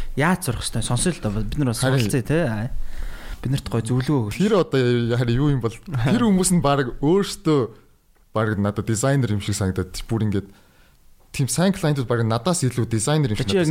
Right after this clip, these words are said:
Speaker 1: ингээд бодит жишээ ч юм уу ингээд ярьж бол я-, яр-, ярил яг одоо чинь чамд юу гэж хэлвэл ингээд
Speaker 2: бүр ингээд
Speaker 1: Э.
Speaker 2: өөрсдийнхөө юу хүсэж байгааг бүр амар сайн мэддэг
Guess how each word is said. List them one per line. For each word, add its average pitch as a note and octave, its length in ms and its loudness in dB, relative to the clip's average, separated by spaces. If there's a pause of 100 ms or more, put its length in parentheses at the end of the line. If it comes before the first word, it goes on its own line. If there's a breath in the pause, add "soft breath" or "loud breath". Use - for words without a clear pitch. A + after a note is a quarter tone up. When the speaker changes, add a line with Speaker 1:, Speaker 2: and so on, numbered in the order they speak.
(120)
Speaker 1:
ингээд C3 60 -2
бодит D3 260 -2
жишээ A#2 680 0
ч - 140 -4
юм A2+ 100 2
уу G#2+ 140 2
ингээд G#2 180 -2
ярьж G#2+ 220 -2
бол G#2 160 -4 (100)
я-, G2+ 220 -2
яр-, A2 260 -2
ярил A2 300 -2
яг A#2 240 -4
одоо - 180 -6
чинь A#2 240 -2 (320 loud breath)
чамд E3 320 0
юу A3+ 320 2
гэж - 220 -2
хэлвэл A#2 320 -2
ингээд A2 220 0 (600 loud breath)
Speaker 2:
бүр D#3 160 2
ингээд D3 160 0
Speaker 1:
Э. G#2+ 240 -2 (160)
Speaker 2:
өөрсдийнхөө F3 560 0
юу F#3 240 2
хүсэж B2+ 320 -2
байгааг D3+ 160 2
бүр A2+ 160 0
амар C#3 480 2
сайн G2 220 0
мэддэг - 340 -6